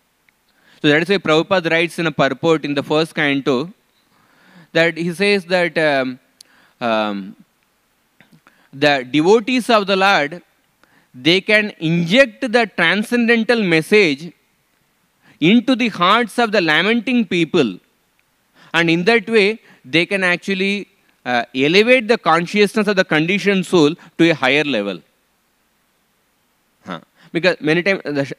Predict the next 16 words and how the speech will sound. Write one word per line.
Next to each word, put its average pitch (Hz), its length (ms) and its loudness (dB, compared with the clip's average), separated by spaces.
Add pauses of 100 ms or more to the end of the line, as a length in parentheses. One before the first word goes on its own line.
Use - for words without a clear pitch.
when 131 180 -2
we 156 100 2
hear, 175 300 0 (180)
read 202 240 0
the 208 140 0
Shastras, 185 640 0 (280)
Shastras 196 760 -2
can 180 240 -2
be 190 120 -2
like 175 220 0
a 180 80 0
tablet. 151 680 -2 (1040)
Huh? 147 180 -4
Sometimes 156 500 -4
when 147 100 -4
the 139 180 -4